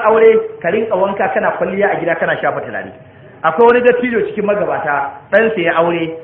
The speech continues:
sai ya ce masa, "Ka rinka shafa turare." Ya ce, "Baba, saboda me?" Ya ce masa, "Fa innal mar'a idza shammatil warda zakaratil nikah."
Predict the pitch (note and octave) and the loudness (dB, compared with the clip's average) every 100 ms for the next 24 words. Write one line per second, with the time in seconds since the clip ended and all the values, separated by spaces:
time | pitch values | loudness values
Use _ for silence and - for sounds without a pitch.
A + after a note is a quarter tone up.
0 | - - G#3+ G#3+ F#3+ F3+ E3+ E3+ - E3 | -10 0 0 2 -2 -4 -4 -4 -4 -4
1 | D3+ - B2 A#2+ B2 A#2 - - - - | -4 -4 -6 -8 -8 -12 -16 -20 -20 -14
2 | - G#3+ A3+ F#3+ F#3 G#3 A3+ G3 D#3+ D3+ | -4 -2 2 2 2 2 0 0 -2 -4
3 | A#2+ - - - F#3+ G#3 G3+ G3 - F3 | -10 -14 -16 -6 -4 0 0 0 -2 -4
4 | F3 A3+ G#3 E3+ F#3+ G3 D3 - - - | -4 0 0 2 0 2 0 -4 -12 -10
5 | D#3+ E3 G#3+ G#3+ A#3 A#3 A#3 G3+ E3+ F#3+ | -4 2 2 4 0 -2 -2 -4 -2 -2
6 | F#3+ D#3 F3+ F3 D3+ D#3 C3 - A#2 | -2 -2 -2 -2 -4 -6 -10 -10 -8